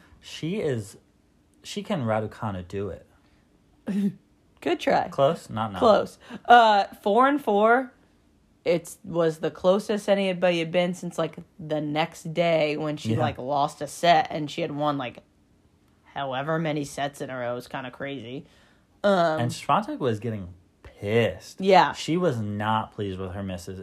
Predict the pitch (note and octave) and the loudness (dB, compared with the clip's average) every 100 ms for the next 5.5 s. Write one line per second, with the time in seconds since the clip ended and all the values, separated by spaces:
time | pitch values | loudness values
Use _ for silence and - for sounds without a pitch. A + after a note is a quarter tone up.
0 | - B2 C3 C3+ C3 - C3 A2+ - C#3 | -4 -2 0 -2 -4 2 4 4 2 -4
1 | D3 - D3+ - B2 B2 C3 C3+ - - | -4 -6 -6 -4 -2 2 2 2 -4 -20
2 | - - A#2+ D#3 F3 F3+ E3 - C3 D#3+ | -16 0 4 4 2 -2 -2 -4 -4 -2
3 | G#2+ G2 - _ - - G#2 C#3 - G#2 | -2 -2 -6 _ -20 -10 -2 -2 -4 -12
4 | E2 - - - - - _ _ _ B2 | -14 -16 -20 -20 -20 -20 _ _ _ -2
5 | A2+ - A#2 G2+ | -2 -2 -2 -2